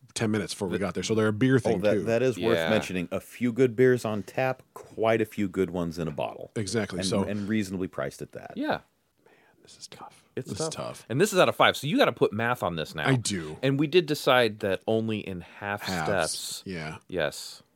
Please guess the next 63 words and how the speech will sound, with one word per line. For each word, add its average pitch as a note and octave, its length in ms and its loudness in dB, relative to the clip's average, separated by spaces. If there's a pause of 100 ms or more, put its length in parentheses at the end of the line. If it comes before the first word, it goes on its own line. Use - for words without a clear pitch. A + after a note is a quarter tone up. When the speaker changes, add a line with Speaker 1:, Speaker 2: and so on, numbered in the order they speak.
(200)
Speaker 1:
<sighs> - 360 -6
I'm - 80 -8
gonna G2 140 -4
give E2+ 120 -6
it D2 80 -8
a - 20 -10
three. - 300 -12 (380)
Speaker 2:
A B2+ 40 -8
Speaker 1:
Three A#2 140 6
Speaker 2:
three. F2 160 -4
Speaker 1:
Framptons. D2+ 320 -12 (320)
Speaker 2:
Three G#2+ 220 -8
Framptons. D2+ 340 -8
Speaker 1:
Three G#2+ 160 -2
Framptons E2 400 -8
from D2 160 -12
me. - 140 -20 (400)
Speaker 2:
Okay. - 320 -8 (100)
Speaker 1:
That, B2+ 220 2
that C3+ 160 8
was A2+ 100 2
hard. - 320 -10 (360)
Speaker 2:
That - 260 -4
Speaker 1:
It - 60 -2
was A2+ 120 2
hard E2+ 200 -4
'cause - 160 -6
I'm D#3+ 220 6
like, C3 260 2
it's, B2 220 0
it's, B2+ 320 -2
Speaker 2:
You F3+ 80 0
Speaker 1:
it's E3+ 80 2
Speaker 2:
love - 140 6
this - 140 -2
place, D2+ 280 -4
don't - 180 -2
you? D2+ 140 -8 (260)
Like, A2 240 0
you B2+ 120 -2
Speaker 1:
I C3+ 60 6
Speaker 2:
just B2 120 4
Speaker 1:
wa- A#2+ 80 8
Speaker 2:
love C3 100 8
the G#2+ 60 2
concept. - 640 -2
You A2 80 0
wanna A2 120 -2 (220)
Speaker 1:
Yes, F2+ 80 2
Speaker 2:
love D#2+ 160 0
it. - 60 2
Speaker 1:
I - 40 6
want G2+ 340 0
to - 100 -8
love C#2+ 200 -8
it. C#2 160 -10
I A2+ 120 2
wanna A2+ 320 4
go G2 160 -4
there F2+ 140 -6
more E2 220 -8
often. - 400 -10
Speaker 2:
Yeah. C#2 200 -8